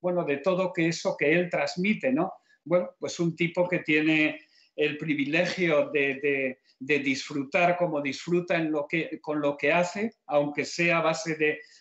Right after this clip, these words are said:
de sufrir entrenando, de privarse, pues de hacer otras muchas cosas que hacen, pero que a él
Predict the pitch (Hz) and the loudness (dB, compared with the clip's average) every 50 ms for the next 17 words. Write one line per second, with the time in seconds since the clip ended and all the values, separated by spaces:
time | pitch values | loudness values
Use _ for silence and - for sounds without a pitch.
0 | _ - 147 156 156 156 - 160 - - 170 175 170 160 165 156 - - 160 156 | _ -2 0 0 0 0 -2 -6 -6 -4 0 0 2 2 2 0 -2 -2 -2 -2
1 | 156 156 170 175 175 175 170 170 180 180 175 160 156 151 151 - 160 143 147 160 | 0 2 2 2 2 2 4 6 6 6 6 4 2 0 0 0 -2 0 2 2
2 | 165 165 - - - 175 175 165 160 156 - _ _ _ _ _ _ - 156 151 | 0 0 -2 -4 -4 -2 -2 0 -2 -4 -6 _ _ _ _ _ _ -6 -6 -4
3 | 139 147 147 147 - 185 175 170 160 160 151 156 151 - 175 185 185 - - 180 | -2 0 0 0 0 0 0 0 0 -2 -4 -4 -6 -6 -8 -8 -6 -2 -2 -2
4 | 175 - - 190 175 - 185 180 175 - - 175 175 180 180 208 185 170 - 156 | -2 -2 -4 -8 -6 -4 -6 -6 -6 -2 2 2 2 2 2 -2 -6 -6 -4 -4
5 | 143 143 - - 147 143 147 160 175 170 | -4 -4 0 2 4 4 4 4 2 0